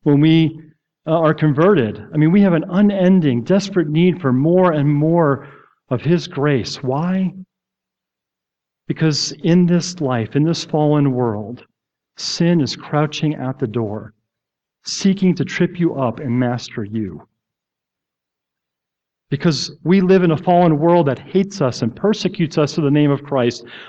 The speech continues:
a broken world that's filled with all kinds of trials and tribulations that we face. Why? Because we're in marriages that expose our sinful hearts and tempt us to abandon our commitments and the vows that we've made.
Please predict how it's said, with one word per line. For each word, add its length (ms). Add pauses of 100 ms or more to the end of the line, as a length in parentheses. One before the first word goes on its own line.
a 80
broken 540
world 300
that's 180
filled 240
with 120
all 240
kinds 360
of 80
trials 480
and 100
tribulations 800 (320)
that 160
we 120
face. 420
Why? 300
Because 280
we're 200
in 120
marriages 680 (240)
that 140
expose 600
our 140
sinful 540
hearts 460 (300)
and 200
tempt 380
us 160
to 160
abandon 500
our 140
commitments 600
and 80
the 60
vows 360
that 120
we've 180
made. 360